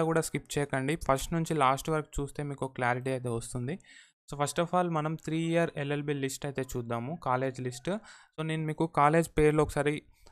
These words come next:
ఫటాఫట్ చదివి వినిపిస్తాను. And also ఈ యొక్క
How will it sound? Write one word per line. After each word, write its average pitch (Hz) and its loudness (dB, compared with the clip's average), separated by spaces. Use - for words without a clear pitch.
ఫటాఫట్ 147 2
చదివి 147 4
వినిపిస్తాను. 143 -2
And 143 -2
also 151 0
ఈ - -2
యొక్క 147 -2